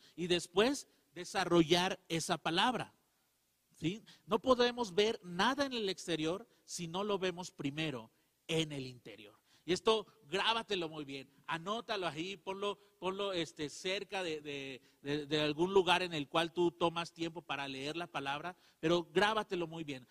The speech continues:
No vas a poder nada, no vas a poder ver nada en el exterior si primero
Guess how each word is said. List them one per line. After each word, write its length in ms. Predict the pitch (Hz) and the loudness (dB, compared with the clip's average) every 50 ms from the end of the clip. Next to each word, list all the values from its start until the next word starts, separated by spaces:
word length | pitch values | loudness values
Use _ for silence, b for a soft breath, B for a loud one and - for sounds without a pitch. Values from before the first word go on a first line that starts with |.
| b b b | b b b
No 180 | 151 160 214 233 | 0 2 2 4
vas 180 | 240 233 - | 4 2 2
a 80 | 240 220 | 0 -2
poder 360 | - - 170 165 165 160 160 | 0 0 2 4 4 2 2
nada, 480 | 160 156 165 196 214 226 233 226 214 - 165 | -2 -4 -4 -2 -2 -4 -4 -6 -8 -6 -4
no 140 | 170 196 | -4 -4
vas 160 | 214 226 208 - | -2 -4 -6 -6
a 60 | 208 | -6
poder 380 | - 175 165 175 - 175 165 165 | -6 -4 -4 -2 -2 -2 -2 -2
ver 180 | 165 151 147 | -2 -2 -2
nada 320 | 147 156 170 202 240 254 254 | -4 -2 -2 0 0 0 -4
en 80 | 247 | -4
el 160 | 233 214 202 196 | -4 -2 -2 -2
exterior 500 | 185 - - - 175 160 165 180 226 240 b b b b b | -2 -2 -4 -2 -2 0 0 -2 -4 -6 b b b b b
si 240 | - - - 180 156 | -10 -4 -2 -2 -2
primero 560 | - - 147 143 151 175 196 214 233 254 262 | -2 -2 -4 -2 0 0 0 0 -2 -6 -8